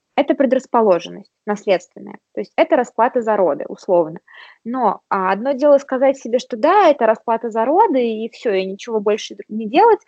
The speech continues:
а другое дело начать тренироваться и убрать эту расплату за роды и жить прекрасной, полноценной жизнью.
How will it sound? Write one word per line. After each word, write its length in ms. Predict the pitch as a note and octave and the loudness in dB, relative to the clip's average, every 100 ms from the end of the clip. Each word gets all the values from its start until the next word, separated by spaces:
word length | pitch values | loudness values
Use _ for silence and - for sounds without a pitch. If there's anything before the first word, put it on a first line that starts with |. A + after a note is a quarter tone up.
| - - - | -18 -20 -6
а 160 | G#3+ G3+ | -2 2
другое 340 | G#3+ D4 F4+ | 2 4 2
дело 260 | C#4 C#4+ B3+ | 4 4 4
начать 460 | B3 - B3+ G#3+ | 0 -4 -4 -4
тренироваться 760 | - G#3 G#3 G#3+ F#4+ B4 - C#4 | -10 -8 -4 2 2 2 -2 -2
и 220 | - B3 - | -2 -6 -2
убрать 380 | A#3 B3+ B3+ | 2 2 2
эту 120 | F#3 F3+ | -4 -6
расплату 480 | F#3 - G#3 G3+ | -6 -4 -6 -6
за 140 | F#3+ G3 | -8 -4
роды 340 | C#4+ G#4 C#4 G#3+ | -2 0 0 -2
и 40 | G3+ | -4
жить 160 | A#3+ _ | -8 _
прекрасной, 500 | G#3+ C4 D4+ - C4+ | -10 0 0 0 -10
полноценной 640 | A3 G3 F#3+ B3 C#4 C#4 | -8 -8 -10 -12 -14 -12
жизнью. 440 | A3+ G#3 E3 E3+ | -2 -2 -2 -14